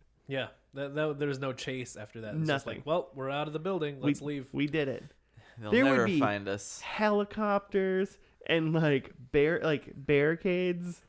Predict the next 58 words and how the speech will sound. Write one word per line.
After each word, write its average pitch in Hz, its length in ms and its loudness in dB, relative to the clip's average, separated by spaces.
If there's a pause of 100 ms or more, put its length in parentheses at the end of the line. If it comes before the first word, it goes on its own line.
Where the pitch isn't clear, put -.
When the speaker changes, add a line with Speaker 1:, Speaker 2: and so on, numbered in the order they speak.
(320)
Speaker 1:
Yeah. 165 300 -4 (260)
I 190 40 -8
mean, 240 180 -6
like, 226 200 -4
we 247 80 -4
literally 233 320 0
saw 143 240 -4
this 131 160 -4
at 110 80 -14
the 120 100 -12
end 120 120 -10
of 110 160 -10
E 113 120 -12
T. 113 340 -12
Like, 101 240 -16 (320)
<laughs> - 280 -20
like, 120 240 -16 (140)
it's 156 540 4
not 175 240 4
Speaker 3:
<laughs> - 20 0
Speaker 1:
like 175 180 4
he 180 160 -4
just, 165 140 0
like, 147 140 2
flies, 143 460 0 (360)
Elliot 147 340 2
and 131 260 -10
E 139 140 -6
T 143 180 -6
fly 127 280 -2
away 131 220 0
and 117 80 -6
they're 110 100 -10
just 110 100 -10
like, 110 180 -12
"Oh, 143 220 -6 (100)
tight, 143 280 -6
there 135 120 -6
he 139 80 -6
goes." 139 380 -6 (400)
Like, 127 120 -10
they 151 100 -4
chase 196 340 -2
after 139 380 -4
him 107 240 -10
to, 117 100 -8
like, 107 300 -12
whatever 117 400 -10
mountain 107 540 -12
that 107 140 -16
their 104 260 -16 (760)
E 123 120 -12
T's 117 280 -10
spaceship 113 460 -10
is 98 100 -18
landing 101 320 -16
at. - 60 -8
Speaker 2:
Mm-hmm. 127 160 -4